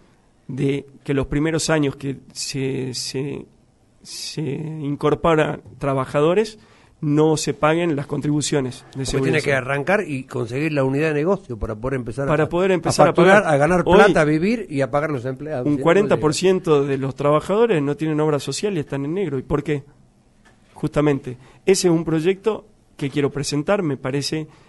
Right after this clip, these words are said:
Speaker 1: que es fundamental. Otro es el tema del acceso al crédito, porque hoy no tenemos la accesibilidad real un acompañamiento al emprendedor. El Estado lo tiene que acompañar. Hay países en el mundo que vienen con la idea, como le decía,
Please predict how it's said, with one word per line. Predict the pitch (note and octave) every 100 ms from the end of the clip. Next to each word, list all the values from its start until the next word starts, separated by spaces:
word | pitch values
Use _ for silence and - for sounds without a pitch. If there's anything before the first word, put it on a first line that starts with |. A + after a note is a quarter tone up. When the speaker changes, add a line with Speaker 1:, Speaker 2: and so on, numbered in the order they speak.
| _
Speaker 1:
que | -
es | C#3+
fundamental. | C#3+ C#3 C3+ C3 C3 - - - _
Otro | F#3+ A3+ G#3 D3+ A#2+ - - _
es | D#3 D#3
el | D3
tema | D#3 D#3+ C#3+
del | C#3
acceso | C3+ - E3+ - C#3+ A#2+ - - -
al | C3+ B2+
crédito, | D3 F3+ D3+ B2+ - B2 - - - -
porque | D3 C3 G3
hoy |
no | G3 F#3
tenemos | E3+ G3+ F#3+ C#3+ - - _ _ -
la | D#3
accesibilidad | C3+ - C#3+ D3 C#3+ D3+ E3 D3
real | C3+ D3 C#3 C3 B2+ - - _ _ _ _ _ -
un | D#3
acompañamiento | D3 D3 D3 D#3 E3 F3+ F#3 D#3
al |
emprendedor. | C#3 C3+ D3 D3 F3+ F#3+ C#3+ -
El | C#3+
Estado | C#3+ - B3
lo | D#3+
tiene | C#3 F#3 -
que | C3+
acompañar. | C#3+ D3 G3+ C4 F3+
Hay | F3+
países | F3 F3 G3 F3+
en | D3+
el | D3
mundo | G#3+ A#3+ E3 -
que | C#3+
vienen | E3+ G#3
con | D3+ C#3+
la | C#3+
idea, | F3+ G3
como | - C3+
le |
decía, | C#3 C3+ A3+